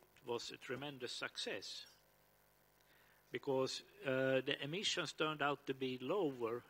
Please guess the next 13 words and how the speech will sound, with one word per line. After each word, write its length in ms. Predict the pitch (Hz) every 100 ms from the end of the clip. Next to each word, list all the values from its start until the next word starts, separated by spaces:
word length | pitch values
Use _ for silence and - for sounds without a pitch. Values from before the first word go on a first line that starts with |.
| -
than 240 | 120 120
what 180 | 120 113 -
was 360 | 120 - - - _ -
expected, 760 | 127 - - 202 - - - 110
and 120 | 127
that 180 | 143 185 - -
causes, 600 | 156 151 131 135 120 - - - _ _ - -
caused 400 | 143 139 123 - -
a 300 | - 123 120 - - - - _ _ - _ _ - 131
decrease. 720 | 131 - 165 - 120 104 - - - - - -
Of 160 | -
course, 380 | - 214 151 - -
the 260 | 135 127 131